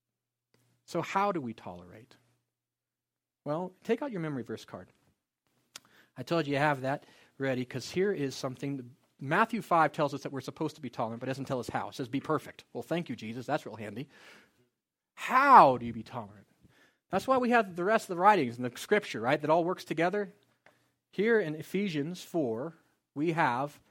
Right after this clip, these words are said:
an outline, something that you can do to how to practice tolerance.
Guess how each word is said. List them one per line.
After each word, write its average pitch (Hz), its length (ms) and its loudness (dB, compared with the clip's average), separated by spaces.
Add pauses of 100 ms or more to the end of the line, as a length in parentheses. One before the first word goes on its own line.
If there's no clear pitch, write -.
(120)
an 143 100 -4
outline, 143 380 0
something 170 380 0
that 147 100 -8
you 139 140 -4
can 156 220 -8
do 139 400 -4 (140)
to - 80 -20
how 131 120 -4
to 135 60 -8
practice - 340 -8
tolerance. 131 640 -4